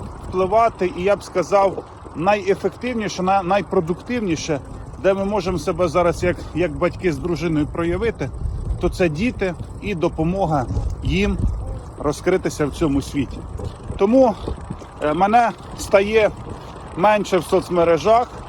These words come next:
моєї присутності, тому що життя сімейне, воно вимагає дуже багато уваги. Ви запитували, хто нам допомагає, як ми справляємося. Поки що справляємося, тримаємося.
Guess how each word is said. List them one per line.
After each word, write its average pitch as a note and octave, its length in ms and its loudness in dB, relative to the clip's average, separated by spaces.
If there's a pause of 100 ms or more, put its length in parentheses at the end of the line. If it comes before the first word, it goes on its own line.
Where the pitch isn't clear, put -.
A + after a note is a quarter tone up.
(560)
моєї G3+ 320 2
присутності, F#3 800 -4
тому F3+ 160 -4
що - 160 -4
життя F3+ 380 2
сімейне, G3 460 0
воно E3 320 2 (100)
вимагає E3 460 4
дуже E3 260 4
багато D3+ 440 4
уваги. C#3 280 4 (760)
Ви F#3+ 180 6
запитували, F#3+ 800 4 (480)
хто G3+ 240 2
нам F3+ 160 4
допомагає, F3 720 2
як F3 220 2
ми F3 100 2
справляємося. F#3 800 2 (380)
Поки D#4+ 240 0
що C#4 160 0
справляємося, C4 920 2 (720)
тримаємося. G#3 880 2